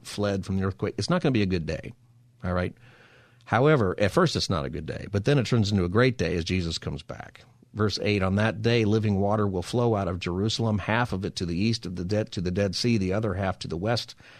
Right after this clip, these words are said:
to the Mediterranean Sea, in summer and in winter. The Lord will be king over the whole earth. On that day, there will be one Lord, and his name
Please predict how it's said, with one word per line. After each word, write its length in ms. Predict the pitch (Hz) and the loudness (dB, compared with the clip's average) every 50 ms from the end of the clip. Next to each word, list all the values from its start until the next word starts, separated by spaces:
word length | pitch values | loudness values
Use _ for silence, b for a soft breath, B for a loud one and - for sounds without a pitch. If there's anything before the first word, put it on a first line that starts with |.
| B B | B B
to 100 | B - | B -2
the 80 | 92 85 | 0 0
Mediterranean 720 | 90 110 123 117 101 - 110 110 120 123 120 110 98 90 | 2 2 2 0 0 2 2 4 4 4 4 2 2 0
Sea, 380 | 90 - - 87 80 82 85 82 - B B B B B B B B B | -2 -2 -4 -4 -4 -4 -4 -8 -10 B B B B B B B B B
in 140 | - 90 87 | -4 -2 -2
summer 400 | - - 135 127 117 117 117 - | 0 2 2 4 4 4 2 2
and 220 | 101 98 107 110 | 0 0 0 2
in 140 | 110 104 101 | 2 2 0
winter. 340 | 98 101 92 87 - 80 80 | 0 0 -2 -2 -4 -4 -4
The 100 | 85 92 | -4 -2
Lord 300 | 95 95 104 113 123 120 | -2 0 2 2 4 4
will 120 | 113 101 | 2 0
be 120 | 92 95 87 | 0 -2 -4
king 320 | - - - 120 123 117 | -4 -2 0 2 2 2
over 220 | 110 101 87 87 85 | 2 2 0 -2 -4
the 60 | 90 | -4
whole 300 | - - 123 127 131 123 | -2 -2 0 2 2 2
earth. 360 | 110 107 98 107 - - - - - | 2 0 0 -2 -4 -6 -10 -8 -4
On 160 | 92 87 95 | -4 -2 -2
that 240 | 107 110 - - 104 | -2 -2 -4 -4 -2
day, 340 | 107 98 98 98 95 98 98 - - | -2 0 0 0 0 -2 -4 -6 -8
there 160 | 95 90 92 | -6 -4 -4
will 140 | 87 90 90 | -2 -2 -2
be 140 | 87 92 90 | -2 -2 -2
one 320 | 87 87 95 107 120 120 | -2 0 2 2 2 4
Lord, 300 | 110 98 90 85 85 85 | 2 2 0 -2 -2 -2
and 140 | 82 87 82 | -4 -4 -4
his 180 | 87 92 85 92 | -4 -4 -4 -2
name 460 | 98 101 110 110 95 82 78 85 85 | -2 0 0 0 -2 -2 -4 -6 -6